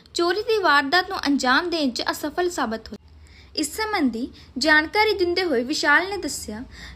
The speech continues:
ਕਿ ਉਹ ਸੱਤ ਵਜੇ ਦੇ ਕਰੀਬ ਦੁਕਾਨ 'ਤੇ ਆਏ ਤਾਂ ਦੇਖਿਆ ਜ਼ਿਮੀਂਦਾਰ ਸੀਡ ਸਟੋਰ ਦੀ ਦੁਕਾਨ ਦਾ ਸ਼ਟਰ ਤੋੜਨ ਦੀ ਕੋਸ਼ਿਸ਼ ਕੀਤੀ ਹੋਈ ਸੀ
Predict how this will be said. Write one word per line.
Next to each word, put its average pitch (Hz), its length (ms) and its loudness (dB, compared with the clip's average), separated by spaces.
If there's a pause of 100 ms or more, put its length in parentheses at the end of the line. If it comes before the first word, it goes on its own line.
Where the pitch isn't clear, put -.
ਕਿ 381 80 2
ਉਹ 427 60 4
ਸੱਤ 349 320 2
ਵਜੇ 392 220 0
ਦੇ 403 140 2
ਕਰੀਬ 233 360 -4 (300)
ਦੁਕਾਨ 320 400 4
'ਤੇ 381 140 -2 (100)
ਆਏ 226 220 -2 (300)
ਤਾਂ 415 100 4
ਦੇਖਿਆ 262 480 -4 (300)
ਜ਼ਿਮੀਂਦਾਰ 359 440 2
ਸੀਡ 381 280 0
ਸਟੋਰ 359 280 0
ਦੀ 381 140 2
ਦੁਕਾਨ 254 420 2
ਦਾ 392 80 0
ਸ਼ਟਰ 262 420 -2
ਤੋੜਨ 349 300 0
ਦੀ 403 100 0
ਕੋਸ਼ਿਸ਼ 349 380 -4
ਕੀਤੀ 330 360 -4
ਹੋਈ 262 140 -2
ਸੀ - 180 -10